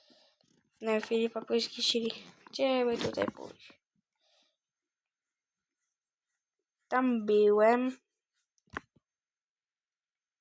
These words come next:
Podziech to jest w tamtą stronę. I za niedługo mogę wam zapewnić, że będzie odcinek ze Steel a Brainrot, chyba.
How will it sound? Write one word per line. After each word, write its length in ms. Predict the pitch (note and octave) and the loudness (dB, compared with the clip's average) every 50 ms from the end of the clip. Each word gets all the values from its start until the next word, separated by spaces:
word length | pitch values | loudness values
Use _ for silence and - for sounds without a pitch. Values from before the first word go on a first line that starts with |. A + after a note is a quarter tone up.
| _ _ _ _ _ _ _ _ _ _ | _ _ _ _ _ _ _ _ _ _
Podziech 400 | - A#3 A#3 A#3 A#3+ A3+ A#3 - _ _ _ | -6 -2 0 2 0 0 -2 -8 _ _ _
to 80 | - G#3+ | -8 -8
jest 200 | A3 A3+ - - | -6 -8 -10 -14
w 220 | - - - - | -18 -20 -20 -18
tamtą 400 | - A#3 A3+ A3+ A3+ - A3 A3+ | -12 -10 -10 -10 -10 -12 -14 -16
stronę. 540 | A3+ - - - A3+ A#3 A3 A3 A3 A3 A3 - - - _ _ _ _ _ _ _ _ _ _ _ _ _ _ _ _ - _ _ _ _ _ _ _ _ - B3 A#3+ A#3+ A#3 A#3 A#3+ A#3+ - _ _ - B3+ A#3+ A#3+ A#3 A#3 A#3 A#3 A#3 A#3 A#3 A#3 A#3 A#3 _ _ _ _ _ _ _ _ _ _ _ _ _ _ _ _ _ _ _ _ _ _ _ _ _ _ _ _ _ _ _ _ _ _ _ _ _ _ _ - | -16 -16 -18 -14 -12 -10 -8 -8 -8 -8 -10 -12 -18 -20 _ _ _ _ _ _ _ _ _ _ _ _ _ _ _ _ -20 _ _ _ _ _ _ _ _ -18 -14 -12 -12 -10 -12 -12 -14 -16 _ _ -16 -12 -12 -10 -10 -10 -10 -10 -10 -10 -12 -12 -14 -18 _ _ _ _ _ _ _ _ _ _ _ _ _ _ _ _ _ _ _ _ _ _ _ _ _ _ _ _ _ _ _ _ _ _ _ _ _ _ _ -10
I 420 | A3+ A#3 A#3 A#3+ A#3+ B3 B3 A#3+ A#3+ | -8 -6 -4 -2 -2 0 -2 0 0
za 60 | B3 | 0
niedługo 640 | A#3+ A#3+ A#3+ A#3+ B3 B3 B3 A#3+ B3 B3 B3 A#3+ | 0 2 2 4 4 4 4 6 6 4 4 4
mogę 420 | A#3+ A#3+ A#3+ A#3 A#3 A#3 B3 A#3+ A#3 | 2 0 -2 -2 -4 -2 -2 -2 0
wam 280 | A#3+ A#3 A#3 A#3 A#3 | 2 2 2 0 0
zapewnić, 500 | A#3+ B3 - A#3 A#3 A#3 A#3 A#3 A#3 A#3 | -4 -8 -8 -8 -6 -4 -4 -4 -4 -2
że 140 | A#3 A#3 A#3 | 0 0 0
będzie 340 | A#3 A3+ A3+ A3+ A#3 A#3+ A#3 - - - - - - _ _ _ _ | 0 0 -2 -2 -2 -4 -4 -6 -10 -20 -20 -20 -20 _ _ _ _
odcinek 460 | - A#3 - - - B3 A#3+ A#3+ A#3+ A#3 | -20 -20 -12 -8 -4 -2 -2 -2 -2 -2
ze 180 | A#3 A#3+ A#3 | -4 -8 -10
Steel 280 | - - - B3 B3 - - | -10 -10 -10 -8 -8 -2 0
a 100 | G#3+ G#3+ | 2 2
Brainrot, 500 | A3+ A3+ A3 G#3+ G#3+ G#3+ G3+ - - _ _ _ _ | 2 0 -2 -4 -4 -6 -8 -8 -12 _ _ _ _
chyba. 440 | - - A3 G#3+ G#3+ G3+ G#3 - | -20 -16 -6 -2 0 0 0 -2